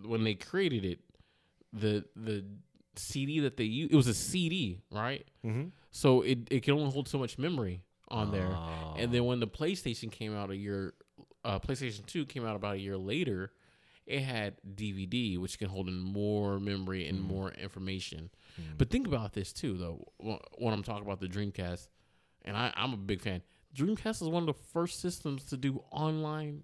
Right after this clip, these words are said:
Speaker 1: play.
Speaker 2: Damn, back then?
Speaker 1: Yes.
Speaker 2: Fuck,
Speaker 1: They,
Speaker 2: I don't
Speaker 1: they,
Speaker 2: think
Speaker 1: you,
Speaker 2: motherfuckers
Speaker 1: they
Speaker 2: had
Speaker 1: had
Speaker 2: a
Speaker 1: a,
Speaker 2: computer
Speaker 1: they
Speaker 2: back
Speaker 1: had
Speaker 2: then.
Speaker 1: a, they had a modem on the back.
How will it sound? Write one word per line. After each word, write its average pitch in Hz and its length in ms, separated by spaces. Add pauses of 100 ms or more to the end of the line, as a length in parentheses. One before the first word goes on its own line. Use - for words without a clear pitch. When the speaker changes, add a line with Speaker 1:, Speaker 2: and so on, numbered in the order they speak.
(100)
Speaker 1:
play. 185 320 (920)
Speaker 2:
Damn, 135 220
back 92 220
then? 180 300
Speaker 1:
Yes. 147 580 (260)
Speaker 2:
Fuck, - 120
Speaker 1:
They, 170 140
Speaker 2:
I - 20
don't 135 120
Speaker 1:
they, 151 200
Speaker 2:
think 175 180
Speaker 1:
you, 156 140
Speaker 2:
motherfuckers - 40
Speaker 1:
they 156 100
Speaker 2:
had 180 60
Speaker 1:
had 170 100
Speaker 2:
a - 20
Speaker 1:
a, 131 40
Speaker 2:
computer 120 200
Speaker 1:
they 143 100
Speaker 2:
back 143 200
Speaker 1:
had 156 100
Speaker 2:
then. 165 80
Speaker 1:
a, 127 60 (100)
they 135 80
had 165 140
a 156 40
modem 143 400
on 113 100
the 104 60
back. 95 320